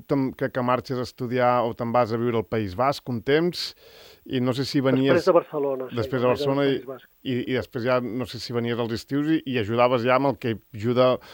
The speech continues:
Speaker 1: molta gent, doncs, que potser no s'hi pot, eh, eh, dedicar, mm,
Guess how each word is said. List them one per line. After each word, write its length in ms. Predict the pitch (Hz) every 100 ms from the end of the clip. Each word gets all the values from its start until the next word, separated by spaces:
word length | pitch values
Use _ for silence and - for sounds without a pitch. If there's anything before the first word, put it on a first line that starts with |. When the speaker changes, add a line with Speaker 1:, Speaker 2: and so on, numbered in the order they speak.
| - _
Speaker 1:
molta 240 | 131 127 117
gent, 160 | 131 131
doncs, 180 | 123 -
que 160 | 131
potser 320 | 107 120 - 131
no 80 | 117
s'hi 80 | 113
pot, 320 | 139 139 -
eh, 140 | 135 117 - - - -
eh, 320 | 123 120 120 123
dedicar, 800 | 131 123 110 143 135 131 110 -
mm, 800 | - 101 107 101 87 82 -